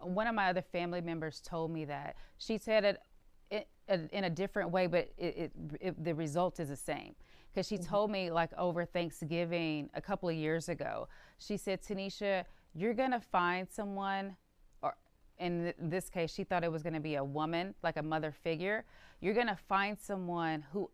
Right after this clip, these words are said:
Speaker 1: understands exactly what you're going through,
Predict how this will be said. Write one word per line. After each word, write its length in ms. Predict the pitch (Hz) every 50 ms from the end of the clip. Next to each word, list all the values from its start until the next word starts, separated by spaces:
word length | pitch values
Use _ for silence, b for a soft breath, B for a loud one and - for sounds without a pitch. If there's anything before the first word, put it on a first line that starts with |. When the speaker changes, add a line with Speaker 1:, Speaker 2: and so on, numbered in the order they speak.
| -
Speaker 1:
understands 640 | 180 185 175 185 180 - - - 180 175 175 165 - - -
exactly 1040 | - 160 156 139 143 135 131 131 120 120 139 170 175 185 180 - - 120 80 80 - - _ _ _ _ _ _ _ _
what 520 | - 151 151 160 175 175 175 170 160 - - _ _ - - _
you're 100 | - 165
going 440 | 156 147 160 160 160 170 180 180 180
through, 460 | - - 196 190 185 185 185 185 180